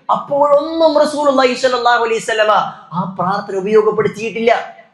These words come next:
പ്രവാചകൻ സല്ലല്ലാഹു അലൈഹി വസല്ലമക്ക് എന്തായാലും ചോദിച്ചാൽ അള്ളാഹു ഉത്തരം നൽകുമെന്ന് ഉറപ്പുള്ള ചോദ്യം, അതും ഉമ്മത്തിന് വേണ്ടിയാണ് ആ പ്രവാചകൻ സല്ലല്ലാഹു അലൈഹി വസല്ലമ മാറ്റിവെച്ചത്. നോക്കൂ സുഹൃത്ത്, ആ പ്രവാചകൻ നമ്മളെ ഏറെ ഇഷ്ടമായിരുന്നു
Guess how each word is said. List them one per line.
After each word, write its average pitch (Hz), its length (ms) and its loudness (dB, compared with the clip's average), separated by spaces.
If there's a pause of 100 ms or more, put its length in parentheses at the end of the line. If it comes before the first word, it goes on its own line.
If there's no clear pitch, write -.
(440)
പ്രവാചകൻ 220 560 0
സല്ലല്ലാഹു 240 540 2
അലൈഹി 240 160 0
വസല്ലമക്ക് 240 420 -2
എന്തായാലും 247 960 2
ചോദിച്ചാൽ 247 600 2 (420)
അള്ളാഹു 247 540 2
ഉത്തരം 247 480 -2
നൽകുമെന്ന് 247 500 2
ഉറപ്പുള്ള 262 460 2
ചോദ്യം, 262 400 4 (460)
അതും 190 320 -2 (100)
ഉമ്മത്തിന് 220 500 0
വേണ്ടിയാണ് 196 460 2
ആ - 20 2
പ്രവാചകൻ 185 800 0 (140)
സല്ലല്ലാഹു 185 640 0
അലൈഹി 180 220 2
വസല്ലമ 175 340 2
മാറ്റിവെച്ചത്. 160 680 0 (580)
നോക്കൂ 233 240 0
സുഹൃത്ത്, 233 320 -6
ആ 247 180 0
പ്രവാചകൻ 233 500 2
നമ്മളെ 226 340 -4
ഏറെ 220 280 -2
ഇഷ്ടമായിരുന്നു 202 1040 -2